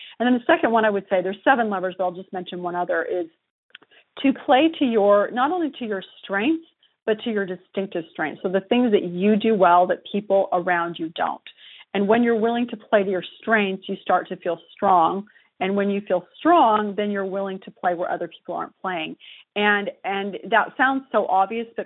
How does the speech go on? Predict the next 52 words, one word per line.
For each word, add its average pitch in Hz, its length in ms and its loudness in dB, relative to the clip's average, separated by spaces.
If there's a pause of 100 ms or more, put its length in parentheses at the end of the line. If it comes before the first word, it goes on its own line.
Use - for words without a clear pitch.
frequently 220 380 -8
people 208 400 -4
actually 190 300 -4 (100)
don't 180 220 0
know 175 240 -2
what 208 180 -4
their 254 140 -4
strengths 247 420 -6
are. 233 220 4
And 196 120 -4
even 196 280 -6
when 190 120 -8
they 180 140 -8
do, 190 340 -4
we 190 180 -6
tend 190 180 -8
to 180 60 -6
not 165 220 -2 (140)
want 170 300 -2
to 170 60 -8
use 180 380 -4
them 254 240 0 (280)
because 208 200 2
they're 196 140 4
easy 269 320 4
for - 160 -4
us. 160 160 -6
Like, 180 180 2
it's 180 140 -4 (100)
super 254 300 0
easy. 170 260 -2
Like, - 220 0
why 165 240 2
would 214 160 6
I 240 220 4
even 247 200 -4
think 240 220 -6
anybody 240 380 -2
think 254 200 -10
that's 233 300 0
valuable? 240 400 -2
'Cause 180 180 -12
it's 175 200 -8
so 202 160 0
easy. 247 480 -6 (360)
And 214 160 0
yet 214 160 0
we 226 120 -2
have 220 240 4
to 214 60 -8
be 214 100 -2
willing 196 360 -4